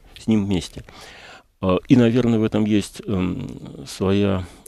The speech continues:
мудрость. Но он получил страну, э, на рубеже девяносто девятого и, э, нулевых годов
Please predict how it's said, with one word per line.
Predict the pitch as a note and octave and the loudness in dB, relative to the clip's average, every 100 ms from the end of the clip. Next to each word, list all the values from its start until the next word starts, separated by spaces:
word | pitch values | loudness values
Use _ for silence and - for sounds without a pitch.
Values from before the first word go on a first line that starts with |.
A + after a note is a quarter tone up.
| - | 0
мудрость. | G2 F2+ D2 - - | 2 2 -2 -10 0
Но | A#2 C#3 G2 C#2 _ _ _ | 6 6 6 0 _ _ _
он | C3+ D#3 | 8 8
получил | C3+ C3 - C#3 | 6 4 4 2
страну, | - - B2 D#3 G3 G3+ _ _ _ _ - | 2 2 4 6 2 -2 _ _ _ _ -10
э, | |
на | F#2 F2 F2+ G2 | -6 -2 0 2
рубеже | G2 G#2+ G#2 F2+ | 2 2 4 4
девяносто | F#2 F#2+ E2 | 4 2 2
девятого | A2 A#2 - D#2+ E2 | 2 2 0 -2 -4
и, | E2 E2 E2+ D#2+ D#2+ _ _ | -6 -4 -2 -2 -6 _ _
э, | B2+ - - - - | -20 -16 -14 -14 -10
нулевых | G2+ G2+ F2+ D#2+ D2 - - _ | 0 2 2 -2 -8 -14 -20 _
годов | G#3+ - F#2 F2 D#2 | -8 -4 -2 -2 -4